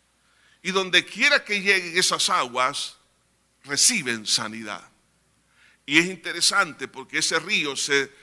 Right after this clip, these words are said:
se divide en dos. Una parte llega al Mar Muerto, refiriéndose a Israel,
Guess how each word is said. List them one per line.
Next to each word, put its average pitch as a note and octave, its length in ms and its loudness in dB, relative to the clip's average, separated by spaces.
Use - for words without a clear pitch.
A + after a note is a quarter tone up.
se - 240 -2
divide E3+ 380 -4
en D3 160 -10
dos. C3+ 480 -8
Una G#3+ 360 -4
parte F#3 400 -4
llega E3+ 260 -2
al C3+ 240 -6
Mar D3 240 -10
Muerto, C3+ 560 -6
refiriéndose C#3 760 -6
a C#3+ 40 -6
Israel, B2 500 -4